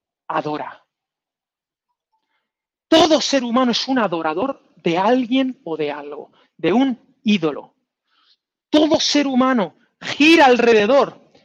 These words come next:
de alguna escultura, de alguna pasión que le arde y que articula absolutamente toda su vida. Y en Tesalónica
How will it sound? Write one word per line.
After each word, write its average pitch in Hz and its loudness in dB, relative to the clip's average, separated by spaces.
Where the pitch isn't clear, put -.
de 190 0
alguna 196 2
escultura, 165 -8
de 202 2
alguna 254 0
pasión 277 -2
que 214 -2
le 170 -4
arde 190 -2
y 220 0
que 233 4
articula 302 0
absolutamente 262 -2
toda 320 0
su 208 -8
vida. 170 -10
Y 240 4
en 233 2
Tesalónica 220 0